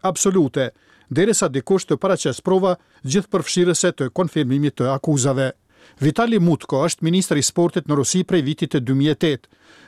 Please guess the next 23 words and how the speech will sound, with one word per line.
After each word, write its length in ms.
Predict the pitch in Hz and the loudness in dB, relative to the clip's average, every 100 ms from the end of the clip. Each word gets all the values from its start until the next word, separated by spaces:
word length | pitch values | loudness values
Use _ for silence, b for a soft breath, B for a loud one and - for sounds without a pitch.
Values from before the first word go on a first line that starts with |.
| - | 0
dhe 140 | 156 | 2
ishte 180 | 202 - | 2 0
në 120 | 160 - | 0 0
fokus 480 | 208 196 160 - | -2 0 -2 -2
të 180 | 160 170 | -2 -2
dokumentarit 640 | 139 151 147 139 185 170 - | -2 -2 -2 0 2 0 0
të 120 | 139 | -2
parë 240 | 175 165 - | 0 -2 -2
investigativ 640 | 160 147 - 147 147 196 160 | -2 0 -2 0 0 0 0
të 140 | 151 | 0
A 40 | 139 | 0
R 80 | 127 | 0
D-s 300 | 175 175 - - | 0 -2 -6 -4
me 100 | 139 | -2
titull 400 | 147 165 208 165 b b b b | 0 0 0 -2 b b b b
Sekreti 500 | - 156 196 214 180 | -4 0 0 2 0
i 20 | |
dopingut, 560 | 143 131 196 196 196 - b b | 0 0 0 2 0 -2 b b
si 200 | - 240 | -2 2
Rusia 420 | 226 196 196 196 190 | 2 2 2 0 0
i 80 | 156 | -2
krijon 380 | - 190 160 156 | 0 2 2 0
kampionët, 600 | 156 151 190 160 127 | -4 0 2 2 -2